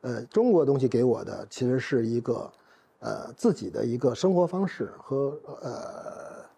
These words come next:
身份，身份认同。更重要的事情是，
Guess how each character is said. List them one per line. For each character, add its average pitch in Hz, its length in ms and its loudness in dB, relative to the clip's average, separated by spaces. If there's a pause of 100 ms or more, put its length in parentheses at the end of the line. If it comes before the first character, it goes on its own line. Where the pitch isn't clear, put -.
(300)
身 190 240 2
份， 180 260 4
身 190 180 4
份 185 140 0
认 147 180 4
同。 95 220 -12 (300)
更 269 200 4
重 165 220 4
要 135 140 6
的 113 100 0
事 - 140 -2
情 110 200 -8
是， - 240 -8